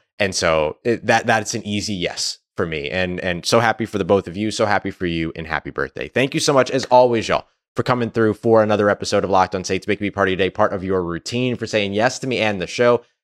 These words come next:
As always, if you see me, say hi. And if you wanna keep the conversation going, just head over to subtext dot com slash locked. Oh, so-, sorry, join subtext dot com slash locked on saints. Otherwise, though, between these episodes, you need anything around your New Orleans Saints, make sure you follow me on Twitter at Ross Jackson N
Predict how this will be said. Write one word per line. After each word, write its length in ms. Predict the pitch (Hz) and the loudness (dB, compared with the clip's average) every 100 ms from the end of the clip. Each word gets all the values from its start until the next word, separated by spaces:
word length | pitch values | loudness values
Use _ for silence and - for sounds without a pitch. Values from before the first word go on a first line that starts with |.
| - | -2
As 160 | 117 | 0
always, 440 | - 131 147 147 139 | 4 6 8 6 2
if 140 | 107 | -4
you 80 | 107 | -4
see 220 | - 151 | 0 2
me, 100 | 147 | 2
say 200 | - 131 | 4 4
hi. 240 | 117 131 | 4 4
And 100 | 156 | 2
if 100 | 147 | 0
you 80 | 123 | 0
wanna 160 | 127 131 | 0 0
keep 140 | 131 | -2
the 80 | 123 | 0
conversation 580 | 123 120 120 123 113 123 | 0 2 2 0 -2 2
going, 300 | 113 104 113 | 2 2 0
just 120 | 113 | -2
head 120 | 107 | 2
over 100 | 101 | 2
to 80 | 104 | 0
subtext 460 | - 104 - 107 - | 0 0 0 -2 2
dot 180 | 101 | 0
com 320 | - 107 90 90 _ _ | 0 -2 -2 -4 _ _
slash 240 | - 98 - | 0 0 2
locked. 380 | 85 80 - _ _ - | 2 2 0 _ _ -2
Oh, 80 | |
so-, 180 | 135 117 | 0 0
sorry, 260 | - 98 78 | 2 2 2
join 340 | 78 131 160 | 2 4 4
subtext 480 | 147 87 - 80 - | 2 0 2 -2 0
dot 180 | 80 76 | -4 -2
com 240 | 73 65 | -6 -6
slash 240 | - 78 78 | -4 -4 -2
locked 320 | 73 67 _ | -2 -2 _
on 280 | 73 65 65 - | -12 -10 -12 -10
saints. 320 | - 80 - | -6 -6 -2
Otherwise, 400 | 117 147 135 135 | 0 4 4 4
though, 140 | 151 151 | 2 0
between 260 | - 127 | 0 -2
these 140 | 123 117 | 0 0
episodes, 360 | 117 147 117 | 0 2 0
you 60 | 120 | 0
need 100 | 117 | 0
anything 240 | 117 120 | 0 0
around 200 | 117 113 | 0 0
your 180 | 113 117 | 2 2
New 80 | 117 | 2
Orleans 280 | 117 117 110 | 2 2 0
Saints, 180 | 113 | -2
make 100 | 110 | -2
sure 100 | 107 | -2
you 60 | 107 | 0
follow 220 | 104 104 | 4 4
me 100 | 110 | 4
on 140 | 104 113 | 2 2
Twitter 260 | 92 82 - _ - | 2 0 -2 _ -4
at 120 | 92 | 0
Ross 240 | 95 95 | 2 2
Jackson 400 | - 98 98 117 113 | 2 2 2 -2 2
N 300 | 131 160 | 2 2